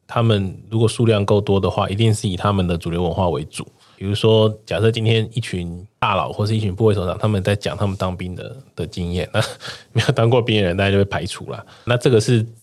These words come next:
制度性的排除，不，先不谈，就是说兵役，呃，这个公平性的问题，就是说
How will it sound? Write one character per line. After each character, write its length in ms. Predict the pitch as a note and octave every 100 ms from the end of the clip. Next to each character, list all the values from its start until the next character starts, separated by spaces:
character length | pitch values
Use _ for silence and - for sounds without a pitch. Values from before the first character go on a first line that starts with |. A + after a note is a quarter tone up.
| _
制 200 | - F3
度 220 | B2+ C3+
性 180 | A2+ B2
的 80 | F#2
排 200 | E2 -
除， 240 | - - - - _
不， 80 | C3
先 200 | A#2 B2+
不 100 | C#3+
谈， 220 | - F2+
就 80 | G2+
是 120 | A2
说 220 | A2 G#2+
兵 180 | G#2 G#2
役， 320 | G#2+ G#2+ F#2 -
呃， 340 | F2 E2 - -
这 100 | A#2
个 80 | G2+
公 220 | - G#2
平 120 | F#2
性 160 | F2 G2+
的 120 | E2+
问 140 | F#2+
题， 60 | F#2
就 60 | F#2+
是 60 |
说 320 | G2 G#2 G2+